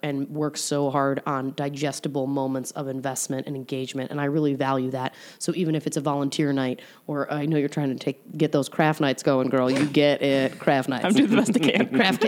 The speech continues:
Speaker 1: what's the cat's name?
Speaker 2: Crafternoon. Oh, Chunky the Craft Cat.
Speaker 1: Chunky the Craft Cat, yeah.
Speaker 2: <laughs>
Speaker 1: Um, you know, I think that is so excellent because I think sometimes it can be really overwhelming and, you
Speaker 2: Oh,
Speaker 1: know,
Speaker 2: yeah.
Speaker 1: thoughts about, like, testifying or, you know, making these big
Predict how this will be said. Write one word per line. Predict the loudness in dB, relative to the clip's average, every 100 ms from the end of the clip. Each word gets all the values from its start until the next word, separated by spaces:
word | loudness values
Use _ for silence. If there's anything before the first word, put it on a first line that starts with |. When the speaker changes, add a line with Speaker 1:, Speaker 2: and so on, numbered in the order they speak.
| 2
Speaker 1:
what's | 2 2
the | 2
cat's | 4 4
name? | 4 4
Speaker 2:
Crafternoon. | 2 2 2 2 4
Oh, | 4 4
Chunky | 2 4 4
the | 4
Craft | 4 2 4
Cat. |
Speaker 1:
Chunky | 4 4 2
the | 2
Craft | 4 4 4
Cat, | 2 4
yeah. | 4 4 4 2 0
Speaker 2:
<laughs> | 2
Speaker 1:
Um, | 4 4 4
you | 2
know, | 2 2 -2 -8 -20 _ 0
I | 0
think | 2 0 -2 -2
that | 2 2
is | 2
so | 2 4 6 4 2 -2 -2
excellent | -2 0 -2 -2
because | -2 2
I | 2
think | 2 0
sometimes | 0 2 2
it | 0
can | 0
be | 2
really | 2 2 2
overwhelming | 2 2 4 4 4 4
and, | 0 -4 -16 -14 -2
you |
Speaker 2:
Oh, | 0
Speaker 1:
know, | 0
Speaker 2:
yeah. | 0
Speaker 1:
thoughts | -2 -2
about, | -4 -6
like, | -6 -6
testifying | -6 -6 -6 -6 -4 -2 -4 -6
or, | -8 -4
you | -2
know, | 0
making | 0 0 2
these | 2 2 -2 -12 -20 -12 -2
big | 0 0 -6